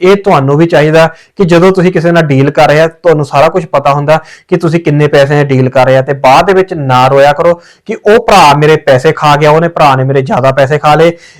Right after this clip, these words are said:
ਇਹ ਤੁਸੀਂ ਕੰਮ ਕਰਾਉਣ ਤੋਂ ਪਹਿਲਾਂ ਸੋਚਿਆ ਕਰੋ। ਸੋ ਇਸੇ ਤਰ੍ਹਾਂ ਦੇ ਮਿਲਦੀ ਜੁਲਦੀ ਕੋਈ ਪੈਸੇ ਦੱਬ ਵੀ ਲੈਂਦਾ, ਕੋਈ ਪੈਸੇ ਖਾ ਵੀ ਲੈਂਦਾ, ਬਹੁਤ ਕੁਝ ਹੋ ਰਿਹਾ। ਪਰ ਇਹ ਹੁਣ ਤੁਸੀਂ ਆਪਣੇ ਦਿਲ ਤੋਂ ਸੋਚਣਾ, ਤੁਸੀਂ ਕੀ ਕਰ ਰਹੇ ਆ, ਕੀ ਨਹੀਂ ਕਰ ਰਿਹਾ, ਕਿਉਂਕਿ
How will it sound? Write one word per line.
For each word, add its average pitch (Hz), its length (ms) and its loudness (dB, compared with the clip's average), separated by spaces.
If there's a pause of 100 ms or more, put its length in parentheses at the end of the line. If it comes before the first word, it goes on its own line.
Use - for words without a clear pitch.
(120)
ਇਹ 220 60 4
ਤੁਸੀਂ 220 220 -2
ਕੰਮ 160 300 0
ਕਰਾਉਣ 147 280 0
ਤੋਂ 190 120 -2
ਪਹਿਲਾਂ 147 340 0
ਸੋਚਿਆ 127 300 -2
ਕਰੋ। 131 200 -2
ਸੋ 143 260 -8
ਇਸੇ 147 240 -2
ਤਰ੍ਹਾਂ 180 240 0
ਦੇ 185 100 0
ਮਿਲਦੀ 175 600 2 (280)
ਜੁਲਦੀ 165 400 4
ਕੋਈ 190 260 2
ਪੈਸੇ 165 280 2
ਦੱਬ 151 300 0
ਵੀ 180 120 4
ਲੈਂਦਾ, 175 300 2
ਕੋਈ 165 220 -2
ਪੈਸੇ 147 280 -2
ਖਾ 151 280 0
ਵੀ 175 120 2
ਲੈਂਦਾ, 170 420 0 (300)
ਬਹੁਤ 208 260 2
ਕੁਝ 233 200 -2
ਹੋ 151 280 0
ਰਿਹਾ। 180 160 2
ਪਰ 190 320 0
ਇਹ 190 140 2
ਹੁਣ 196 160 -2
ਤੁਸੀਂ 165 280 -6
ਆਪਣੇ 151 200 -4
ਦਿਲ 139 220 0
ਤੋਂ 139 160 -6
ਸੋਚਣਾ, 156 400 -4 (360)
ਤੁਸੀਂ 196 240 0
ਕੀ 165 200 -2
ਕਰ 143 180 0
ਰਹੇ 143 120 0
ਆ, 165 60 2
ਕੀ 151 260 0
ਨਹੀਂ 139 200 0
ਕਰ 139 140 2
ਰਿਹਾ, 165 200 2 (360)
ਕਿਉਂਕਿ 220 440 2